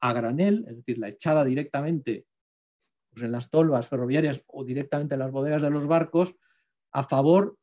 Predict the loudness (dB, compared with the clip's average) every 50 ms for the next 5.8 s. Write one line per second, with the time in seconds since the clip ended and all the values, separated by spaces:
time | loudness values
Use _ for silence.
0 | _ _ _ _ _ _ _ _ _ _ _ _ _ _ _ _ _ _ _ -18
1 | -14 -4 0 2 4 4 4 4 2 0 -4 -6 -8 -8 -8 -8 -8 -10 -10 -14
2 | -18 -20 _ _ _ _ _ -18 -18 -16 -14 -14 -12 -10 -8 -6 -4 -4 -2 0
3 | 2 2 2 0 -2 _ _ _ _ _ _ _ _ -2 -2 -2 -2 0 0 2
4 | 2 2 0 -2 -6 -10 -10 -10 -12 -12 -10 -8 -8 -8 -8 -6 -6 -4 -2 0
5 | 2 2 2 2 0 -2 -4 -4 -6 -6 -8 _ _ -20 _ _